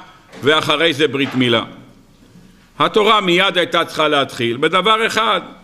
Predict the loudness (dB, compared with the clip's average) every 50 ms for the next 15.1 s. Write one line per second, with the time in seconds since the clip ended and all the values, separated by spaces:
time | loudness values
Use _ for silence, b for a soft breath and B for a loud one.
0 | -20 _ _ -4 -2 -2 0 0 0 0 0 0 0 2 2 2 2 2 2 2
1 | 2 2 0 -2 -2 0 0 0 2 4 4 4 4 2 0 0 2 2 2 2
2 | 0 0 0 0 0 0 0 0 0 0 -2 -2 -2 -2 -2 0 2 2 2 2
3 | 2 2 0 -2 -4 -10 B B B B B B B -2 -2 0 0 -2 -2 0
4 | 0 2 2 2 0 0 0 0 0 2 2 2 0 0 0 0 0 2 2 2
5 | 2 0 -2 -4 -10 -20 -16 -8 -4 -2 -2 0 0 0 0 0 -2 -2 0 0
6 | -2 -2 -2 -4 -6 -2 0 0 2 2 2 2 2 2 2 0 -2 -6 B B
7 | B B B B B 0 0 0 2 0 0 2 2 0 2 2 0 0 0 0
8 | -2 -2 0 0 0 2 2 0 0 0 2 2 2 2 2 0 0 2 2 2
9 | 2 0 -2 -4 -6 -10 -16 -20 _ _ _ _ -20 -20 -20 _ -8 -4 -2 -2
10 | 0 0 0 -2 0 0 0 2 2 2 2 0 -2 -4 -10 -18 -20 -20 _ b
11 | b b b b b b b b b b 0 2 2 2 0 0 2 2 2 2
12 | 4 4 2 2 2 2 2 0 -2 -4 -8 -8 -4 -4 -4 -2 -2 -2 -2 -2
13 | -2 0 0 0 0 2 0 2 2 2 2 2 0 0 0 0 -2 0 0 0
14 | 0 2 0 0 0 -2 -2 0 0 0 2 0 0 0 2 2 2 2 0 -2
15 | -6